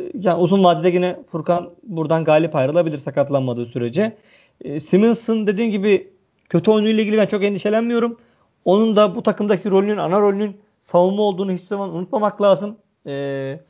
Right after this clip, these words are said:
geçen yıl Sixers kötüydü çünkü Embiid kötüydü. Bu yıl da Sixers iyi çünkü Embiid iyi. Hani Simmons'ın öyle bir etkiye sahip olacağını sanmıyorum. Simmons iyi takımı iyi yapacaktır. Kötü takımı, e, daha kötü yapabilir.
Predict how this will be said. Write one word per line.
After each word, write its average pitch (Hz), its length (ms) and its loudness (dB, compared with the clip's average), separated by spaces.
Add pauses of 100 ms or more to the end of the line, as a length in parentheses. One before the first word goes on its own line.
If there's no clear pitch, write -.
(520)
geçen 175 280 2
yıl 214 140 0
Sixers 208 320 -8
kötüydü 196 340 -6
çünkü 214 220 -4
Embiid 208 420 -2
kötüydü. 151 480 -4
Bu 214 140 -2
yıl 214 160 0
da 220 340 -2
Sixers 190 380 -6
iyi 190 160 -2
çünkü 208 240 -4
Embiid 202 360 0
iyi. 135 280 -2 (300)
Hani 156 180 2
Simmons'ın 196 420 0
öyle 175 220 2
bir 202 60 6
etkiye 190 240 0
sahip 196 280 2
olacağını 196 460 -2 (220)
sanmıyorum. 202 540 0 (220)
Simmons 254 440 -2 (160)
iyi 247 160 -2
takımı 220 340 -2
iyi 208 160 -6
yapacaktır. 233 640 -2
Kötü - 180 -8
takımı, 226 380 -6 (640)
e, - 240 -12
daha 214 200 6
kötü 175 160 -4
yapabilir. 175 420 -2